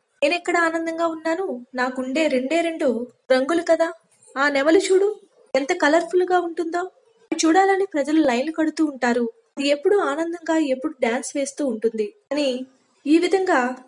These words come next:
కాకి కోకిల గురించి అంటుంది, కోకిల కొంగ గురించి అంటుంది, కొంగ చిలుక గురించి అంటుంది, చిలుక నెమలి గురించి అంటుంది. అక్కడికి వెళ్ళి అడిగితే ఆ నెమలి అంటుంది,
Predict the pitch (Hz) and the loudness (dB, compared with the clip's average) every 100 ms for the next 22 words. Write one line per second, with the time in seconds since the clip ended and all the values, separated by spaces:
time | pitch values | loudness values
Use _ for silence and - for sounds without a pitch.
0 | _ _ _ 277 254 302 - - 254 269 | _ _ _ -2 -2 -2 -10 -2 0 2
1 | 339 349 320 302 302 254 254 240 240 220 | 2 2 -2 -2 -4 -4 -6 -4 -4 -4
2 | - _ _ _ _ _ 320 370 370 370 | -10 _ _ _ _ _ 2 2 4 2
3 | 277 277 - _ - 240 247 269 311 294 | 2 -4 -14 _ -6 -4 -4 -4 -2 -2
4 | 294 247 233 240 226 220 - _ _ _ | -4 -4 -6 -8 -6 -8 -10 _ _ _
5 | _ _ - 202 339 392 294 262 - - | _ _ -2 0 0 0 0 0 -8 -8
6 | - 247 330 330 320 311 302 247 240 240 | -6 -2 0 2 2 0 -4 -6 -6 -6
7 | 233 214 - _ _ - 240 269 254 226 | -6 -8 -14 _ _ -8 -6 -2 -2 -4
8 | 240 - 220 214 240 285 294 277 240 196 | -8 -10 -6 -4 -2 -2 -2 -4 -6 -6
9 | 202 196 190 - _ _ _ 277 302 294 | -10 -10 -12 -14 _ _ _ -2 -2 0
10 | 285 320 403 339 339 359 330 269 262 247 | 2 4 4 2 0 0 0 0 -2 -4
11 | 262 233 254 302 269 269 262 262 233 | -4 -2 0 0 -2 -6 -8 -6 -6